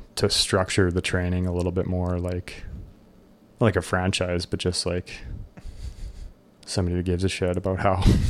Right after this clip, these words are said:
<laughs> the order of operations and how things should go, and, and that, uh,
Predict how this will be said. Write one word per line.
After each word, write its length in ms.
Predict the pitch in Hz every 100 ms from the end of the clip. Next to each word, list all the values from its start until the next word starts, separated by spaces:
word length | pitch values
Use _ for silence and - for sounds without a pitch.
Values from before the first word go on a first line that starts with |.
| - -
<laughs> 460 | - - - - -
the 80 | 127
order 300 | 120 110 107
of 100 | 101
operations 640 | 98 101 95 101 - 95
and 100 | 95
how 140 | 95 92
things 280 | 95 92
should 260 | - 95 95
go, 480 | 87 104 98 92 -
and, 500 | 95 90 87 90 - - _ _ _
and 260 | 95 87 87
that, 380 | 90 92 - -
uh, 280 | 92 92